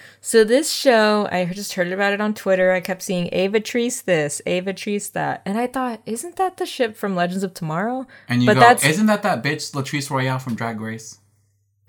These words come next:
Speaker 1: But that ship, Legends of Tomorrow, is not that. What's the Legends of Tomorrow ship?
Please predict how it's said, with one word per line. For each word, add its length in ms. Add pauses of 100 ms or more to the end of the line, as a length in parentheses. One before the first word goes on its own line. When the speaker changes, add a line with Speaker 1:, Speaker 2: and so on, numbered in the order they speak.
Speaker 1:
But 340
that 300
ship, 600
Legends 320
of 80
Tomorrow, 360
is 480 (1300)
not 360
that. 260 (440)
What's 280
the 80
Legends 280
of 100
Tomorrow 320
ship? 280